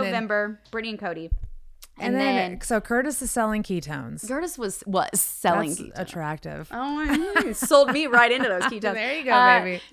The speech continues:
Speaker 1: so he
Speaker 2: That's
Speaker 1: comes
Speaker 2: all
Speaker 1: and
Speaker 2: that
Speaker 1: he,
Speaker 2: matters.
Speaker 1: <laughs> Right? Well, first things first is I look and I'm like, "Did he just really try to sell me some shit?"
Speaker 2: <laughs>
Speaker 1: And the next thing I know, he sends a follow-up and he's like, "Oh, by the way, this is me trying to slide in your D Ms."
Speaker 2: I was gonna say, that
Speaker 1: This
Speaker 2: had
Speaker 1: is
Speaker 2: to have been
Speaker 1: mid-November.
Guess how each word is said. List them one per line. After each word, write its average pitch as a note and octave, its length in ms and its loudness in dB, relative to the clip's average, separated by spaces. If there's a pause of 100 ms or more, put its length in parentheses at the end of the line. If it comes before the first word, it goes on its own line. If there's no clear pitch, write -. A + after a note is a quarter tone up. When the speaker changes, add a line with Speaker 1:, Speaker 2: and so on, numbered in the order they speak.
Speaker 1:
so D4 80 -6
he D4+ 80 -4
Speaker 2:
That's - 60 -8
Speaker 1:
comes E4+ 120 4
Speaker 2:
all F4 120 4
Speaker 1:
and A#3+ 80 4
Speaker 2:
that - 20 4
Speaker 1:
he, C4+ 60 0
Speaker 2:
matters. G3 420 0
Speaker 1:
<laughs> - 40 4
Right? D#4+ 340 2 (260)
Well, C4+ 280 -4
first C#5 220 0
things G#4 220 -8
first G4+ 180 -6
is C4 80 -8
I D4 120 0
look F#4+ 220 -4
and F4+ 80 -8
I'm E4+ 80 -2
like, C4+ 220 -6
"Did C4+ 120 -6
he F#4 140 -4
just A#4 220 -8
really G4+ 180 -8
try F4 140 -10
to A3 80 -8
sell E4 220 -8
me F4+ 120 -8
some D#4+ 240 -8
shit?" G4+ 380 -2 (160)
Speaker 2:
<laughs> - 340 -12 (440)
Speaker 1:
And B3+ 100 -6
the C4 60 -4
next D#4+ 240 -2
thing C#4+ 160 -6
I A3+ 100 -2
know, G3 200 0
he A3+ 100 -4
sends A#3+ 260 -6
a G#3 100 0
follow-up F#3 480 0
and G3 100 -12
he's F#3 100 -12
like, F#3 160 -6
"Oh, A3+ 160 -2
by G3 200 -2
the G3 40 -4
way, F#3+ 120 0
this F3+ 140 -10
is F3+ 60 -14
me F3+ 100 -10
trying E3+ 180 -10
to E3 60 -12
slide D#3 220 -2
in D3 80 -8
your D#3 100 -10
D C3+ 160 -16
Ms." A2+ 120 -16
Speaker 2:
I C#4+ 220 2
was B3+ 120 2
gonna A3 260 0
say, D#3+ 600 0
that G3 120 0
Speaker 1:
This A3 80 2
Speaker 2:
had D#4+ 120 4
Speaker 1:
is D4 60 0
Speaker 2:
to C#4+ 40 4
have C#4 80 6
been C#4+ 120 2
Speaker 1:
mid-November. A#3+ 840 4